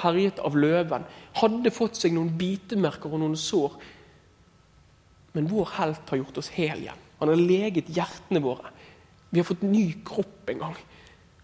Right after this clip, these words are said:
Hæ? Tenk å få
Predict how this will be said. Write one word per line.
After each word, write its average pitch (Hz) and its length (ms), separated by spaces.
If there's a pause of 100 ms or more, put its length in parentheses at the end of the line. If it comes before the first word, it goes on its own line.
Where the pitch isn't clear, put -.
(180)
Hæ? 220 180 (2750)
Tenk 214 160
å 165 60
få 156 80